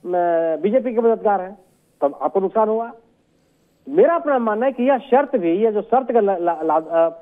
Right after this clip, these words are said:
लादने का प्रयास करती हैं, तो उतना ही नुकसानदायक है जितना कि मायावती अगर अलग होकर के एनडीए दल समूह, ए-, इंडिया दल समूह से चुनाव लड़ती हैं तो।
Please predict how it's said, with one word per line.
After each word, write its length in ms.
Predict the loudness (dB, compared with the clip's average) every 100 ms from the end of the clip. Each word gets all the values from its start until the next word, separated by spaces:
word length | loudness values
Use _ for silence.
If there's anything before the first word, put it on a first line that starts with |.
| -10
लादने 320 | 0 0 0 -2
का 100 | 0
प्रयास 260 | 2 0 0
करती 240 | -4 -2
हैं, 120 | -2 2
तो 160 | 0
उतना 340 | 0 -2 0 0
ही 80 |
नुकसानदायक 680 | 0 0 -2 0 0 -2 -2
है 260 | -2 -2 -8 _ _
जितना 320 | -2 0 0
कि 120 | 0 0
मायावती 460 | 0 0 -2 2
अगर 140 | 2 4
अलग 240 | 0 0
होकर 260 | -2 -2 0
के 120 | 0 0 -4 -6 -2
एनडीए 200 | 2 2
दल 140 | 2
समूह, 300 | -2 -2 -2
ए-, 340 | 0 0 0 -4
इंडिया 240 | 0 2 2
दल 120 | 0
समूह 260 | -2 -2 -2
से 140 | -2
चुनाव 260 | 0 0 0
लड़ती 220 | -4 -10
हैं 100 | -12
तो। 140 | -16